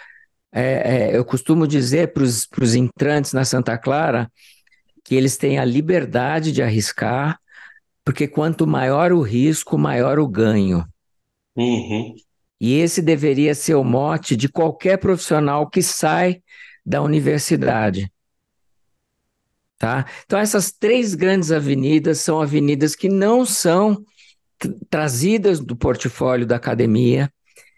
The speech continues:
Speaker 1: e que fazem muita falta no dia a dia do profissional de publicidade.
Speaker 2: Boa.
Speaker 1: Tá?
Speaker 2: Ô, ô, Ulisses, eu vou tomar liberdade aqui e fazer uma pergunta primeiro, todo mundo aqui,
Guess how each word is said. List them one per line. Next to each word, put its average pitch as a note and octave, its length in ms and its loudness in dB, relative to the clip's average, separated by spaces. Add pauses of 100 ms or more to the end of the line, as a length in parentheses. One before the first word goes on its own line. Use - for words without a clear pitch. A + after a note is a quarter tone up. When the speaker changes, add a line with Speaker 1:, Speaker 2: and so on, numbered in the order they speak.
(300)
Speaker 1:
e C#3 140 2
que F3+ 180 -2
fazem F#3+ 420 0
muita F3 440 2
falta C#3+ 640 -2
no D#3+ 220 2
dia C#3+ 220 0
a C3+ 40 0
dia B2+ 580 0
do D3+ 240 0
profissional C#3 600 -2
de B2 100 -6
publicidade. - 880 -2 (760)
Speaker 2:
Boa. A2 340 0
Speaker 1:
Tá? - 0 - (380)
Speaker 2:
Ô, - 60 4
ô, F#3 300 0
Ulisses, D3+ 360 0
eu B2+ 80 -4
vou F3 400 2
tomar C3 180 0
liberdade A#2+ 400 2
aqui - 100 -6
e A#2+ 40 -6
fazer B2+ 140 -2
uma C3 160 2
pergunta B2 360 -2
primeiro, A#2 540 0
todo A2+ 180 -2
mundo A2 320 -4
aqui, C3 400 -2